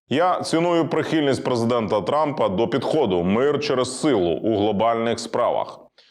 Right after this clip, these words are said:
Саме цей принцип може реально наблизити справедливий мир в Україні. Сподіваюся, що ми разом втілимо його в життя», додав глава держави.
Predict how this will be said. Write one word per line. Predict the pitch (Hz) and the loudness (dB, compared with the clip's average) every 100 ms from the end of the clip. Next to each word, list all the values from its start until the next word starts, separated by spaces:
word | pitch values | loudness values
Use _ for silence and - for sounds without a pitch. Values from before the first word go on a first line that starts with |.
| _ | _
Саме | - 147 127 120 | -6 -2 0 0
цей | 139 113 | 0 0
принцип | 123 131 135 156 123 | 0 0 0 0 0
може | 123 123 110 123 | 2 2 2 2
реально | 127 131 107 110 120 | 2 2 2 0 0
наблизити | 107 101 101 98 117 | 0 2 2 0 0
справедливий | 113 120 101 98 98 104 110 113 | -2 0 0 2 2 2 2 2
мир | 98 95 | 0 0
в | 95 | 0
Україні. | 90 95 90 73 60 55 - _ _ _ _ _ - | -2 -2 -2 -4 -6 -12 -16 _ _ _ _ _ -14
Сподіваюся, | - 113 110 135 147 95 - - | -4 -2 2 2 2 0 -2 -4
що | - 104 | -4 -2
ми | 95 | -2
разом | 98 120 131 131 127 | 0 0 0 0 -2
втілимо | - - 120 117 120 | -4 0 2 2 2
його | 107 90 104 | 2 0 -2
в | |
життя», | 82 104 - 101 71 - - - - | -2 -4 -2 -4 -4 -6 -18 -20 -10
додав | 110 131 139 101 101 95 - | -4 -2 0 0 0 -4 -8
глава | - 113 92 87 | -2 0 2 0
держави. | 85 92 92 82 58 - | 0 -2 0 0 -2 -6